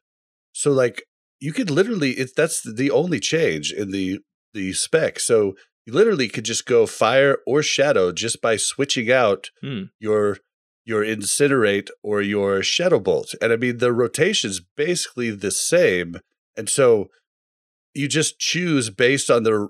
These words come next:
Speaker 1: the, um, raid. Like last, like when we did raid, like, we went shadow because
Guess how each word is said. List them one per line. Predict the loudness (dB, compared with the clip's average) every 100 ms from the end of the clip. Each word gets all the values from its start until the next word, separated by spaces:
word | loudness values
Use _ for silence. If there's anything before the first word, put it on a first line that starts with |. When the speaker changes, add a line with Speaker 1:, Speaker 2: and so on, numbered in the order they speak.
| -8
Speaker 1:
the, | -8 -2 0
um, | 0
raid. | 2 2 2 2
Like | -2 0
last, | 0 0 0 -4 -8 -10 _ _ _ _ _ -14
like | -6 -2
when | 0
we | 0
did | 0 0 0 -8 -10 _ _ _ _
raid, | -4 2 2 2 2
like, | 2 0 -4
we | -6 -2 2
went | 2 2 0
shadow | 0 2 2 2 0
because | -2 -4 0 0 -2 -4 -8